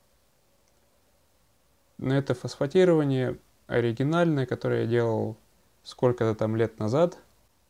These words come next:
То есть держится оно неплохо. Итак, почему я называю это фосфатированием? Потому что это реально фосфатирование. Не отравление, не чернение.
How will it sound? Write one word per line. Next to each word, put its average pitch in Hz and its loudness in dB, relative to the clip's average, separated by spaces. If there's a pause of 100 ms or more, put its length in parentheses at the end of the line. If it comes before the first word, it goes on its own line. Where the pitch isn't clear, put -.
То 127 -8
есть 123 -6
держится 127 -2
оно 117 -2
неплохо. 113 -6 (840)
Итак, 120 0
почему 185 2
я 151 2
называю 123 2
это - -6
фосфатированием? 156 -2
Потому 170 -2
что - -6
это 123 -4
реально 139 2
фосфатирование. 107 -2 (840)
Не 113 0
отравление, 151 2
не 120 0
чернение. 143 -2